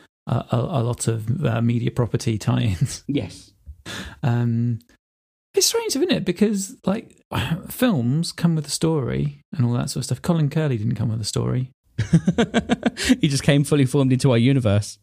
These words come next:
Speaker 1: He was popular, but he didn't have a, he didn't have a backstory or anything
Speaker 2: Well,
Speaker 1: like
Speaker 2: it's like
Speaker 1: that.
Speaker 2: the, like the P G Tips monkey. He was just, he was
Speaker 1: Mm.
Speaker 2: just there.
Speaker 1: Yeah, well, no, he, no, he wasn't. No, he
Speaker 2: No?
Speaker 1: wasn't. No,
Speaker 2: No?
Speaker 1: no. Oh, fuck, he's got. We, I've talked to you about this, Mark.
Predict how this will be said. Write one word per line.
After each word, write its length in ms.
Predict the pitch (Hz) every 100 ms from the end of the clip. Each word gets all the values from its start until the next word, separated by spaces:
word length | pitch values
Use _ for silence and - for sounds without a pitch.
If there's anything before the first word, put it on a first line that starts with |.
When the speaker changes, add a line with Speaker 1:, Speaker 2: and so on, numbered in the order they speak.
| -
Speaker 1:
He 100 | 170
was 120 | 160 143
popular, 640 | 175 - - 131 139 139
but 220 | 151 -
he 200 | 147 139 147
didn't 200 | 156 147
have 160 | 135
a, 180 | 131 127 151
he 60 |
didn't 160 | 151 180
have 100 | 117
a 60 |
backstory 460 | - 151 - 165 151
or 40 |
anything 220 | 156 143 156
Speaker 2:
Well, 60 | 466
Speaker 1:
like 20 |
Speaker 2:
it's 60 |
like 180 | - -
Speaker 1:
that. 60 | 254
Speaker 2:
the, 160 | 214 175
like 180 | 220 185
the 80 | 165
P 120 | 143
G 100 | 127
Tips 220 | 113 -
monkey. 400 | 202 330 - 78 _ -
He 80 | 131
was 120 | 139
just, 240 | 151 139
he 80 | 127
was 120 | 135
Speaker 1:
Mm. 20 |
Speaker 2:
just 120 | 107 131
there. 240 | 262 - - _ _ - - - - -
Speaker 1:
Yeah, 320 | 123 131 196
well, 140 | 208 185
no, 100 | 208
he, 100 | 202
no, 240 | 190 185
he 80 | 185
wasn't. 460 | 180 120 110 151 - _ _
No, 100 | 151 185 175
he 60 |
Speaker 2:
No? 60 | 233
Speaker 1:
wasn't. 460 | 113 127 139 - 180
No, 160 | 240
Speaker 2:
No? 200 | 269 339
Speaker 1:
no. 320 | 202 120 226 254
Oh, 100 | 196
fuck, 240 | 214 214 -
he's 200 | 185 220
got. 220 | - - -
We, 140 | 208 -
I've 200 | - 110
talked 260 | - 113 -
to 100 | 131
you 60 | 123
about 220 | - 147
this, 180 | 110 -
Mark. 400 | 110 117 -